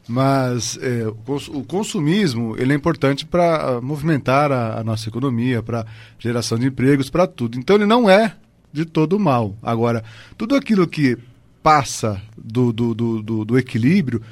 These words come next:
que entra na linha do excesso, com certeza é prejudicial. Nós somos, sim, tentados constantemente. Vemos uma blusa bonita, um sapato novo.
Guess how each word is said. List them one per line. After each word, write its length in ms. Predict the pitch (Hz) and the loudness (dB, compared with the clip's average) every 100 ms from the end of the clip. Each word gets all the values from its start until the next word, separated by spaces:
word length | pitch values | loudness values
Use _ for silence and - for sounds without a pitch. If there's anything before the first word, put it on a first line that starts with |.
| - - | -20 -6
que 220 | 117 120 | 0 4
entra 760 | 135 185 190 151 117 113 98 90 107 | 4 4 2 -2 -4 -4 -4 -10 -8
na 160 | 110 113 | -4 -2
linha 540 | 110 120 110 101 98 - | 0 -2 -2 -6 -10 -8
do 220 | 107 110 | -4 -2
excesso, 800 | 143 - - 113 147 165 - 95 - - - - - - | -2 -2 -2 2 2 2 -4 -10 -14 -18 -20 -18 -20 -12
com 140 | 254 | -10
certeza 880 | - 285 143 - 131 147 151 202 226 - | -4 -2 0 4 6 6 4 0 -2 -2
é 140 | 135 135 | 0 4
prejudicial. 880 | 175 165 185 214 - 262 175 135 117 - - - _ _ | 4 4 2 -2 -2 2 4 4 0 -12 -20 -20 _ _
Nós 160 | 294 - | -4 2
somos, 300 | 220 214 - | 2 2 2
sim, 180 | 160 | 0
tentados 480 | 165 147 120 139 139 | 2 2 6 4 4
constantemente. 720 | 143 131 151 160 147 135 123 | 0 -2 -2 0 0 0 0
Vemos 220 | 117 123 123 | -2 -2 0
uma 140 | 139 | 0
blusa 260 | 110 110 120 | 0 0 0
bonita, 480 | 160 135 143 135 117 | 2 6 6 4 0
um 80 | |
sapato 540 | 107 120 117 113 110 170 | -2 -2 0 0 0 0
novo. 520 | 135 147 139 117 | 4 6 4 2